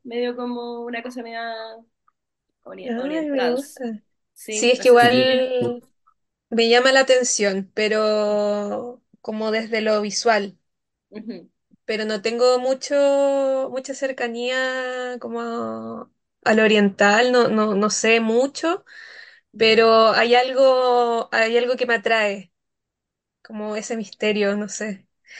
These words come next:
Speaker 2: Y bueno, igual mi, mi pololo ve mucho anime, entonces como que igual algo me llama, pero las veces que he intentado,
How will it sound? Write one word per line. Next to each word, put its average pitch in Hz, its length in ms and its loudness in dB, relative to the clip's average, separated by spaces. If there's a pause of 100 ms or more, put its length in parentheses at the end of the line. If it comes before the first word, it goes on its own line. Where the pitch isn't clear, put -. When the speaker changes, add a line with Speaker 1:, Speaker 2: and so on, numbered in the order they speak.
(220)
Speaker 2:
Y 208 60 2
bueno, 214 180 4
igual 214 260 6
mi, 240 320 2
mi 233 100 -2
pololo 226 380 2
ve 233 120 2
mucho 233 320 -4
anime, 240 340 -2
entonces 233 720 -6
como 226 200 -8
que 226 80 -8
igual 233 920 -2 (400)
algo 269 280 0
me 294 140 0
llama, 208 500 0
pero 220 460 0
las 220 160 -2
veces 240 240 -4
que 254 100 -10
he - 20 -6
intentado, 247 1400 -2